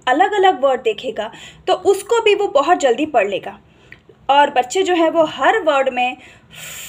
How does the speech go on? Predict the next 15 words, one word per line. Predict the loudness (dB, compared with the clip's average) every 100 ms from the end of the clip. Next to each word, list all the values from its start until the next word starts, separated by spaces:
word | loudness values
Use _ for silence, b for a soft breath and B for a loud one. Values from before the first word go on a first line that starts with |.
| -18 -20 -4
फैट, | 0 2 0 -2 -2 0 2 4 4 4 2 0 0 2 2 0 -2 -4
फैट, | -4 0 2 2 0 -2 -6 -10 -16 -16 -12
fun, | -2 2 4 6 6 6 4 -2 -10 -12 -14 -2
fun | 0 0
नहीं | -2 -6 -2
करेंगे, | -2 -2 -2 -4 -4 B B B
क्योंकि | -2 0
आपने | 0 2 0 -2 -6
उनको | -6 -8
correct | -12 -2 0 2 -2 -8 -14
वे | -2 0 2
में | 0 0
practice | -6 -6 -10
कराई | -8 -8 -8
है। | -14